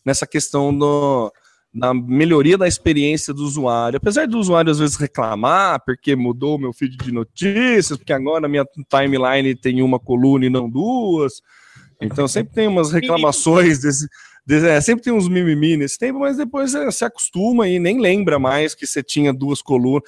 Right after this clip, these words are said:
nem lembra da diferença que fazia ter duas colunas ou uma coluna no, na linha do tempo, né? Então, acho que normalmente as mudanças, como ele tem um, um, um universo de pessoas muito grande, ele consegue fazer teste A B pra tudo, né?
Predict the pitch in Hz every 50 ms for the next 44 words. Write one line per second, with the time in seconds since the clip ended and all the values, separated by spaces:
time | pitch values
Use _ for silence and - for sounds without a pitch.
0 | - - _ - 165 214 220 196 202 202 208 190 196 175 160 - - 165 135 147
1 | 170 175 - 196 180 - - - 170 143 120 117 120 131 151 160 147 - 147 143
2 | 135 127 131 135 156 147 - - 139 123 120 131 147 160 160 135 160 160 143 135
3 | 143 151 147 - - 143 127 123 127 135 135 131 127 120 113 110 110 - _ _
4 | _ _ _ _ _ _ - 113 120 120 117 120 127 127 127 123 120 - - 113
5 | 113 113 110 101 _ - 104 98 98 101 101 - _ _ _ _ _ _ _ _
6 | _ - 104 101 - - 117 120 131 135 135 135 139 - - - 160 139 120 -
7 | - 131 127 120 139 170 208 214 180 156 175 170 - 185 180 180 165 143 131 135
8 | 151 147 - 156 - - 214 254 269 240 - 233 226 202 165 147 135 113 113 120
9 | 123 120 117 107 104 _ _ _ _ _ _ _ _ _ - 131 139 147 156 147
10 | 123 113 135 135 165 190 196 - - 151 147 147 - 147 135 - - 151 143 131
11 | 131 143 160 156 175 147 147 139 151 170 180 208 208 - 220 208 - 214 202 -
12 | - 196 170 180 175 - 185 180 175 - - 170 131 127 143 156 - - 226 233
13 | - _ - 143 143 185 156 131 127 123 120 127